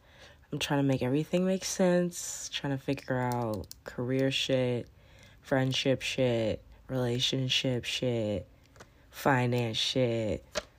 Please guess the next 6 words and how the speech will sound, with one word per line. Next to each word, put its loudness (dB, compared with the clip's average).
housing 8
shit. 2
And 6
so 0
I'm 4
like, 0